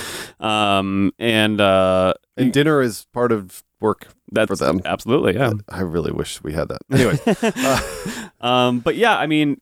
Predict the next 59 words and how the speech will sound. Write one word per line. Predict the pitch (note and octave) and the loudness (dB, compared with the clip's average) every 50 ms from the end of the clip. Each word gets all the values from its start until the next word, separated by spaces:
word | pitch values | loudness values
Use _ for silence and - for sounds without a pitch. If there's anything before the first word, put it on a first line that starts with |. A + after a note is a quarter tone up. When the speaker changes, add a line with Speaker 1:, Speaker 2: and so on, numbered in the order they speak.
| _ _ | _ _
Speaker 2:
it's | D#3 D#3+ D3 - | -4 -4 -2 0
just, | - F3 - - - | 0 0 0 2 0
it | B2+ C3 | 0 2
just | C3+ C#3 - | 2 0 0
goes | - B2+ A#2+ - | 0 0 0 0
to | A2 | -4
show, | - - A2+ G#2+ G#2+ G#2+ G#2 G#2 | -6 -2 2 2 4 4 4 4
like, | G#2 G2+ G2 - - - - _ _ - - - - F#2+ F#2+ F#2+ - | 2 2 0 -2 -6 -14 -20 _ _ -20 -16 -12 -10 -8 -8 -4 -2
like | G#2+ G#2 F2 | 0 0 2
we | G2+ | 0
were | G2 F#2 | 0 2
saying, | - F#2+ F2+ F#2 F2 | 2 2 0 0 0
people | - B2 - B2+ B2 | 0 0 0 2 2
love | A#2+ B2 B2 A#2 | 2 2 2 2
these | A2 B2+ A#2+ G#2 | 2 0 0 2
little | A#2+ A#2+ A#2+ A#2 | 2 4 4 4
moments | A2+ A2 G#2+ G#2+ G#2+ G#2+ G2+ - | 4 4 4 4 4 2 2 2
where | G#2+ G#2+ | 2 2
they | G2+ F#2 | 2 2
can | G#2 G2 | 0 0
kind | A2 G#2+ G#2 | 0 0 0
of | F#2+ | 0
watch, | F#2+ G2 G2 G2+ G2+ - - - - - - _ _ - | 0 2 2 2 0 0 -4 -10 -14 -16 -18 _ _ -2
you | - A2 G2+ | 0 2 2
know, | F#2 F#2 F#2 F#2 | 4 2 2 4
Rubberneck | G2+ A2+ G#2+ A2 A2 G#2+ G2+ G2 G#2+ | 4 2 2 4 2 2 0 0 0
at | G#2 G#2 | 0 2
an | G2 | 2
accident, | F#2+ F#2+ F#2+ F#2 - - G#2 G2 F#2+ G2 - | 2 0 -2 -4 -2 2 2 2 2 2 2
or, | - C#3+ C#3+ C#3+ C#3 | 2 4 4 4 4
you | C3+ C#3+ | 2 2
know, | B2+ B2+ C3 | 0 0 2
like | A#2 A#2+ A#2 | 0 0 0
the | A#2 | 0
motorcycle | A2+ A#2 B2 B2 A2 A2+ G2+ F#2+ G2 | 2 2 2 2 0 0 -2 0 0
man, | F#2+ F#2 F#2 G2 G#2+ | 2 2 2 2 4
they | G#2 | 2
all | G2 G2+ G#2+ | 2 2 2
run | G2+ G#2 G#2+ A#2 | 2 2 2 2
out | A#2 | 2
of | A#2+ | 0
the | A#2+ A2+ | 0 0
Bing | A#2 B2+ B2 B2 A2+ | 2 2 2 2 0
to | B2+ | 0
watch | A2+ A#2+ A#2+ - | 0 0 0 -2
the | - C3 B2 | -2 -2 0
accident, | B2 B2 - - C3 B2 B2 B2 | 0 -2 -2 -2 0 2 2 4
then | A2 G2+ F#2 | 2 2 0
just | F2+ - - - - | -2 -6 -10 -10 -4
turn | - G#2+ G#2 G2+ | -2 -2 0 0
right | G2+ G2 F#2+ | 0 0 0
back | - G2 F#2+ F#2 | -2 -4 -4 -4
to | - F#2+ | -4 -4
their | G2 G2 F#2+ | -2 0 2
lives | F#2+ F#2+ F#2 F#2 F#2 F2+ F#2 | 2 2 4 2 2 0 -2
and | F#2+ | -4
just | F#2 F2 - | -6 -6 -4
do | - G2 G2 | -2 -2 0
that. | F2+ F#2 F#2 F#2 F#2 - | 2 2 2 2 0 -2